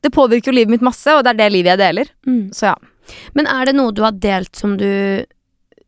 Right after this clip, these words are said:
Speaker 2: angrer på?
Speaker 1: Nei, jeg angrer, eh, jeg, det er litt igjen det der at jeg tror at, eh, hvis du skal begynne å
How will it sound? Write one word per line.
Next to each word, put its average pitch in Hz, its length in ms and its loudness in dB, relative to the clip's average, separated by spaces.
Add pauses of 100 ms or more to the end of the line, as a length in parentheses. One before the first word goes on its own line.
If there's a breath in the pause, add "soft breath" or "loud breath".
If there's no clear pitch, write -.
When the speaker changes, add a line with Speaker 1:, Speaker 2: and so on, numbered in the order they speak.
(140)
Speaker 2:
angrer 190 340 -4
på? - 80 -8 (1120 loud breath)
Speaker 1:
Nei, 202 540 2
jeg 226 100 2 (160)
angrer, 226 680 4
eh, 226 760 2 (220)
jeg, - 500 -16 (680 loud breath)
det 226 160 2
er 277 120 0
litt 254 180 -6
igjen 226 180 2
det 214 100 4
der 190 140 2
at 185 120 -2
jeg 208 120 -4
tror 175 180 0
at, 170 140 -4
eh, 196 160 0
hvis 190 160 -8
du - 120 -8
skal 196 200 -6
begynne 180 280 -4 (120)
å 180 120 0